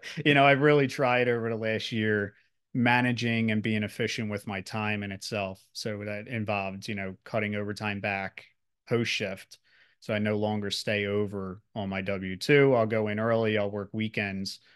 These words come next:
Speaker 2: but I'll only work to a certain point during the day because I know that I have to be somewhere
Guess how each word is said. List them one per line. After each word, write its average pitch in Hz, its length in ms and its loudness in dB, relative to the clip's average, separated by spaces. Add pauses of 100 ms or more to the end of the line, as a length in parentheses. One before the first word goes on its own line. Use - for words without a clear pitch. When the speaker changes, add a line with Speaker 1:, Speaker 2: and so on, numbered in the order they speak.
(180)
Speaker 2:
but 117 120 2
I'll 135 200 8
only 139 240 4
work 110 320 -2
to 113 140 -4
a 101 60 -4
certain 107 340 -8
point 107 460 -4 (400)
during 110 260 2
the 104 80 -2
day 120 320 4
because 104 300 -4
I 107 140 0
know 107 360 2
that 101 140 -6
I 98 80 -2
have 98 280 -4
to 113 80 -8
be 104 200 -4
somewhere 98 640 -6